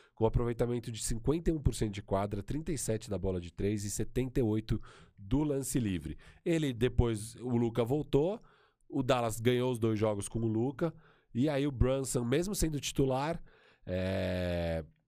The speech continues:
já cai drasticamente a produção dele pra doze e meio, dois rebotes, cinco e meio assistências, com os mesmos dois turnovers,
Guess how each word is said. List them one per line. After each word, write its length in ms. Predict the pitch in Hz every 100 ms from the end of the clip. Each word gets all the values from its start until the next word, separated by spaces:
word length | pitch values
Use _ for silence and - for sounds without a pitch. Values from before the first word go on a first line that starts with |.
| _ _ _ _ _ _ - _ - 127
já 160 | 170 160
cai 380 | 139 135 135
drasticamente 640 | 110 117 117 - 123 110 -
a 20 |
produção 340 | 113 104 120
dele 200 | 113 101 101
pra 160 | 98
doze 320 | 85 104 104
e 20 | 104
meio, 500 | 95 101 113 110 101
dois 360 | 87 104 107
rebotes, 440 | 120 82 98 107 -
cinco 220 | 104 107
e 20 |
meio 180 | 101 98
assistências, 640 | 92 - - 98 98 104
com 80 | -
os 80 | 92
mesmos 320 | 92 92 95
dois 220 | 90 95
turnovers, 720 | - 98 90 87 92 95 -